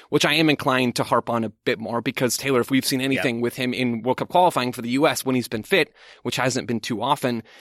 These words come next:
Speaker 1: it's that he often holds on to the ball a little bit too long. He's so clearly, for the U S, the quickest and, and most agile player on the ball in terms of dribbling. But at times, the ball is just not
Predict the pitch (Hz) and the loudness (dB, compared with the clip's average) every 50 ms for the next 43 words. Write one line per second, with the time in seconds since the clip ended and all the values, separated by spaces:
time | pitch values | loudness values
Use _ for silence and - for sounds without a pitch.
0 | - - - 160 156 - 185 165 135 143 156 147 143 - 165 139 - 156 151 143 | -14 -4 -2 0 2 2 2 2 2 2 2 2 2 2 0 0 0 2 2 2
1 | - 139 143 143 - 139 135 110 117 117 135 143 139 127 123 123 131 135 131 - | 2 2 0 0 0 0 0 2 2 4 4 4 4 4 2 2 2 2 2 0
2 | - - - 147 135 123 151 147 107 - 110 127 127 - - - - 180 170 - | 0 2 2 2 2 4 2 2 2 -2 -8 -6 0 0 2 4 4 4 2 2
3 | - - 139 160 170 175 170 143 127 120 107 - _ - - 143 127 131 131 135 | 0 -2 0 2 2 4 4 2 2 0 -4 -6 _ -8 -8 -6 -4 -2 0 2
4 | 135 135 117 113 - - - _ - - - - - - _ - - 147 - - | 2 2 2 2 -2 -4 -6 _ -14 -20 -20 -20 -20 -20 _ -4 -4 -4 -4 0
5 | - 170 185 - - 170 151 - - - - 143 143 104 135 139 135 135 131 - | 2 4 4 4 4 2 2 2 0 -2 -2 -2 -2 0 2 2 2 2 2 0
6 | - - 127 143 151 139 151 135 135 131 123 120 - - - 143 139 131 123 117 | -2 -2 0 0 0 2 2 2 4 2 2 0 0 -2 2 4 4 4 4 2
7 | - - - 127 143 135 131 127 123 127 123 123 120 117 - - - 127 120 131 | 0 -2 0 0 2 4 4 4 4 6 6 6 4 2 -2 -4 -6 -6 -4 -6
8 | 117 98 - 143 131 117 117 120 101 95 107 _ - - - - _ - - 147 | -6 -4 -2 -2 -2 -2 -4 -8 -8 -10 -14 _ -20 -20 -20 -18 _ 0 0 0
9 | - _ _ - - - - - - - - - 143 143 139 131 - - - 131 | 0 _ _ -14 -12 -8 -4 -4 -2 -2 0 0 2 2 2 2 0 0 -2 2
10 | - 135 131 135 123 - 139 - - 123 127 127 - | 4 6 6 6 4 2 -2 -4 -2 0 0 0 0